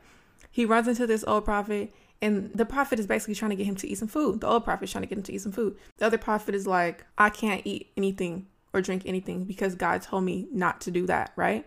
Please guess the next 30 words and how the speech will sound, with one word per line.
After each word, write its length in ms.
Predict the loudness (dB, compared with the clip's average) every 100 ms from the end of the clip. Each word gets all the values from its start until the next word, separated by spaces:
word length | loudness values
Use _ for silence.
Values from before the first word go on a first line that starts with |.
| _
I'm 140 | 0 4
on 340 | 4 2 -2
First 320 | 0 0 0
Kings 320 | -2 -2 -2 0
thirteen, 480 | 0 0 -2 -2
verse 200 | -2 -2 -4
eighteen. 440 | -6 -6 -8 -8
The 80 | 2
old 180 | 6 6
prophet 280 | 6 2 0
answered, 400 | -2 0 -2 2
"I 140 | 2 4
am 80 |
a 80 | 2
prophet 380 | 2 2 2 -2
too, 240 | -2 0
just 240 | 0 0 -2
as 120 | -2
you 180 | 0 2
are, 200 | 4 2
and 140 | 2
an 100 | 0
angel 260 | 0 0 0
gave 200 | 0 0
me 80 | 0
this 180 | 0
command 380 | -2 0 0 0
from 100 | -2
the 80 | 0
Lord." 320 | 2 0 -2